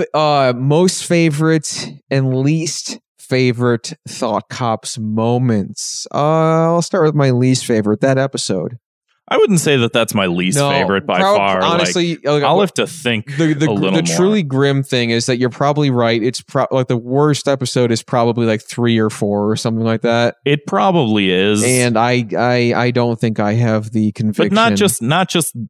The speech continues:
Speaker 2: episode, but, like, memory.
Speaker 1: Okay, okay. Uh, hmm.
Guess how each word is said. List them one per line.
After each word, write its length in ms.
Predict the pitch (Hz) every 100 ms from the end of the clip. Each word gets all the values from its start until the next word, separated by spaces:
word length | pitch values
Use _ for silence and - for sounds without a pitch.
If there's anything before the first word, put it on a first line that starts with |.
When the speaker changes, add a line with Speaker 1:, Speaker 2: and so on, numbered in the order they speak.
| -
Speaker 2:
episode, 640 | 135 147 117 - 92 90
but, 160 | 92 92
like, 260 | 104 92 -
memory. 840 | 98 107 120 104 90 101 - - _ _ _ _ _ _ _
Speaker 1:
Okay, 260 | 160 156 117
okay. 300 | 147 131 131 135 180 143
Uh, 480 | - 139 143 139 120
hmm. 480 | - 165 165 110